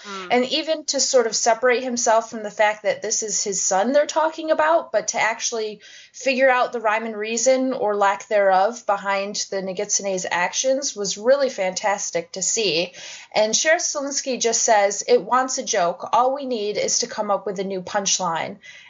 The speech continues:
Speaker 2: And it was just a great piece of dialogue and a really awesome sort of, um, kind of like a mystery to dangle in front of us,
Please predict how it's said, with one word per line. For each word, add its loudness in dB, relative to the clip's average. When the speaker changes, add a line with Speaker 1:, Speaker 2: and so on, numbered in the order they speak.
Speaker 2:
And 4
it 2
was 2
just 0
a -2
great 2
piece -4
of -4
dialogue 4
and 0
a 0
really 2
awesome 0
sort 0
of, 2
um, 2
kind 0
of -4
like 4
a 2
mystery -2
to -4
dangle 0
in -4
front -2
of -6
us, 2